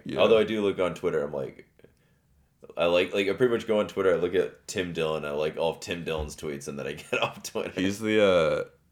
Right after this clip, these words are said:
Speaker 1: the gay guy with, uh, that's been on Rogan a lot, the comic.
Speaker 2: Yeah, yeah,
Speaker 1: Yeah, yeah,
Speaker 2: yeah.
Speaker 1: he's
Speaker 2: Oh,
Speaker 1: really
Speaker 2: dude,
Speaker 1: funny.
Speaker 2: he's hilarious.
Speaker 1: Yeah.
Speaker 2: He's really funny.
Speaker 1: He's so funny.
Speaker 2: He's the best.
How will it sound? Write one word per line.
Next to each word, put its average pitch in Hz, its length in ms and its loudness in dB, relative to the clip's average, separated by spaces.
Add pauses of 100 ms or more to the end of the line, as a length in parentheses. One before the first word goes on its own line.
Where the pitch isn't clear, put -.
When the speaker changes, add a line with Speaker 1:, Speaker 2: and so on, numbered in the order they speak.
(380)
Speaker 1:
the 82 80 -4
gay 78 320 -2
guy 85 500 2 (160)
with, - 260 -12
uh, 52 540 -4 (600)
that's - 140 -16
been 87 100 -4
on 71 140 -6
Rogan 78 340 -4
a 85 80 -2
lot, 85 240 0
the 82 60 -6
comic. 85 320 -4
Speaker 2:
Yeah, 120 160 8
yeah, 95 160 4
Speaker 1:
Yeah, 82 60 2
yeah, 92 140 6 (140)
Speaker 2:
yeah. 76 80 2
Speaker 1:
he's 85 100 -2
Speaker 2:
Oh, - 80 0
Speaker 1:
really 85 140 0
Speaker 2:
dude, 85 180 -6
Speaker 1:
funny. 85 200 -8
Speaker 2:
he's 87 180 -6
hilarious. 62 600 -8
Speaker 1:
Yeah. 52 220 -4
Speaker 2:
He's 80 160 -10
really 64 240 -8
funny. - 220 -12
Speaker 1:
He's 82 80 -10
so - 240 -6
funny. - 380 -14
Speaker 2:
He's 76 160 -18
the - 60 -18
best. - 320 -20